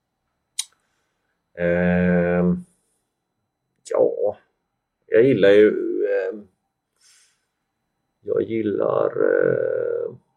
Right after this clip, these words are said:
jag gillar att tävla, höll jag på att säga, men det är det jag gör på jobbet. Men det, det går väl igenom i annat också. Men, eh, mat och dryck gillar jag. Eh,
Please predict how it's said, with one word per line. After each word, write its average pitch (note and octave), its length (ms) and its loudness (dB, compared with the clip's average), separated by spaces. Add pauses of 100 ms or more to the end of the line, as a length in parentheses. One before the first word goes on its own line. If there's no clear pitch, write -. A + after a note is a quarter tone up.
(200)
jag A#2 100 4
gillar A#2 140 -2
att - 60 -6
tävla, F#2 340 0
höll F#2 80 2
jag G2+ 120 0
på A2 60 0
att G#2+ 60 0
säga, G#2 160 0
men F#2+ 80 0
det G#2 60 2
är G#2+ 40 0
det G#2+ 80 4
jag G2 180 4
gör F#2+ 80 4
på F#2 100 -2
jobbet. F#2 380 4
Men G2+ 100 -2
det, G2 160 6
det G2+ 220 2
går A2+ 160 6
väl A#2 120 6
igenom F#2+ 440 0 (100)
i - 360 -4
annat F#2+ 280 -8
också. - 280 -12
Men, G1+ 240 -6
eh, - 840 -10
mat C#3+ 220 4
och C#3 80 4
dryck B2 260 0
gillar B2+ 160 4 (420)
jag. - 100 -8
Eh, G1+ 560 -6